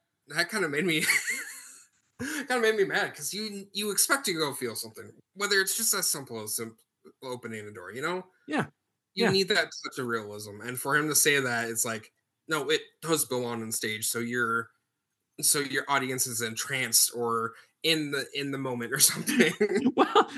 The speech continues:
Speaker 2: to a degree, I see where he's coming from, because he's like, "Look, we're making King Kong on stage. We
Speaker 1: True.
Speaker 2: have to be able to pull people's legs a little bit here, don't we?"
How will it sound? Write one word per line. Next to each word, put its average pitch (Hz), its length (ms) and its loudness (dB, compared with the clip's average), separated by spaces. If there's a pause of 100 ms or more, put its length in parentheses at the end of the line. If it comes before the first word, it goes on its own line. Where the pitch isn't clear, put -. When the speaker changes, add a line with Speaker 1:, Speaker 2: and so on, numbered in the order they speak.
(140)
Speaker 2:
to 294 160 10
a 269 40 8
degree, 240 360 4
I 202 120 4
see 226 240 2
where 220 160 4
he's 180 220 0
coming 202 360 0
from, 127 240 -4
because 139 260 -2
he's 143 160 -4
like, 131 240 -2
"Look, 135 340 2
we're 131 200 -2
making 143 420 2
King 143 260 4
Kong 131 320 0
on 107 160 -2
stage. 113 520 0
We 143 120 6
Speaker 1:
True. 113 40 2
Speaker 2:
have 147 240 2
to 135 180 0
be 127 200 2
able 120 180 0
to 113 60 -4
pull 127 260 -2
people's 117 440 -2
legs 123 340 0
a 113 60 -4
little 185 280 6
bit 160 220 4
here, 120 220 -2
don't 110 220 -14
we?" 190 240 -2